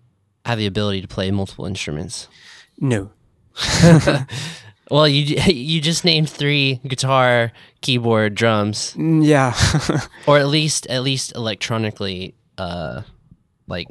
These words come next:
Speaker 1: programming drums or, or using
Speaker 2: Yeah,
Speaker 1: pads or whatever?
Speaker 2: I think, I think it's just because of, um, opening a daw, like, uh, opening a software
Speaker 1: Yeah.
Speaker 2: to, to make music.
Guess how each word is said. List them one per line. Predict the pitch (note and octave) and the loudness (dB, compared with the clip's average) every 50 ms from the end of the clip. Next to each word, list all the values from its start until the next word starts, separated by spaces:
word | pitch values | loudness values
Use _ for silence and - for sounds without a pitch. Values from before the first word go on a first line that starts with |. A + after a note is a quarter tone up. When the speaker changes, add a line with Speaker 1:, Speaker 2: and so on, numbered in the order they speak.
| - _ _ _ - - - | -16 _ _ _ -20 -16 -8
Speaker 1:
programming | - A2 G2+ F#2 F#2 F2 F2 F2+ F2+ F2+ F2+ F2+ E2+ - | -6 -6 -4 -4 -4 -4 -4 -4 -4 -6 -6 -8 -8 -8
drums | - F2+ F2+ F2 F2 F#2 F#2+ F#2 | -8 -6 -6 -6 -6 -6 -8 -8
or, | E2+ F2 E2+ - - - | -8 -8 -10 -12 -14 -14
or | G2+ G2 F2 - - - _ | -14 -14 -14 -16 -20 -20 _
using | G#2+ G#2 G2 F#2 F#2+ F#2+ F#2+ F#2 F#2 - - _ - | -16 -14 -12 -10 -8 -8 -6 -8 -8 -12 -8 _ 0
Speaker 2:
Yeah, | D3+ D3+ C#3+ C3+ C3 B2 - - | 2 4 4 4 2 0 0 -2
Speaker 1:
pads | - A2 F#2 F#2+ G2+ F#2+ G2+ | -2 0 0 0 -2 -4 -4
or | F#2 | -4
whatever? | F#2 F#2+ F#2+ F#2 F2+ G#2 - - | -4 -4 -4 -6 -6 -4 0 2
Speaker 2:
I | C#3 | 4
think, | C#3 F3 F#3 F3 - - - - - | 4 4 4 2 -2 -6 -6 -4 -2
I | C3+ | -2
think | - F3 E3 D3+ | 0 0 0 0
it's | F3 - - | 0 -2 -2
just | - C#3+ B2+ - - | -2 -2 -4 -2 -4
because | - C3 - - C3 A2+ A#2+ | -6 -4 -2 -2 0 0 0
of, | A#2+ G#2+ G#2 G2+ - - - _ _ _ _ _ - | 0 0 -2 -6 -12 -20 -20 _ _ _ _ _ -2
um, | B2 A#2 A2 G#2+ G#2 G#2 G#2 B2 - _ _ _ _ _ _ _ _ _ _ _ _ _ _ _ _ _ _ _ _ _ _ _ _ _ _ _ _ _ _ - D3+ | -2 0 0 0 -2 -2 -4 -6 -10 _ _ _ _ _ _ _ _ _ _ _ _ _ _ _ _ _ _ _ _ _ _ _ _ _ _ _ _ _ _ 2 2
opening | D3+ C3 - C#3 C3 C3 B2+ B2 A#2 - | 4 4 4 4 4 2 2 2 0 0
a | A2+ | -2
daw, | A2 G#2 A2 G#2 A2 B2 C3+ - - - _ | -2 0 0 0 0 0 -2 -6 -12 -20 _
like, | _ - - - | _ -16 -12 -10
uh, | A2+ - | -8 -6
opening | - A2+ A2+ - A#2+ A2+ A2+ | -6 -4 -2 -2 -2 0 0
a | A2 G#2+ | -2 -2
software | - - A2+ G#2 F#2+ - B2+ B2 C3+ C#3+ - _ - | -2 -2 -2 -2 -2 -2 -4 -2 -2 -4 -8 _ -8
Speaker 1:
Yeah. | - G#2 A2+ | -4 -2 -2
Speaker 2:
to, | A2 G#2+ | -2 -2
to | - - | -2 -2
make | A2 G#2+ G2+ | -2 0 0
music. | A2 A2+ A2 G#2+ B2 A#2+ | 0 0 0 2 0 -2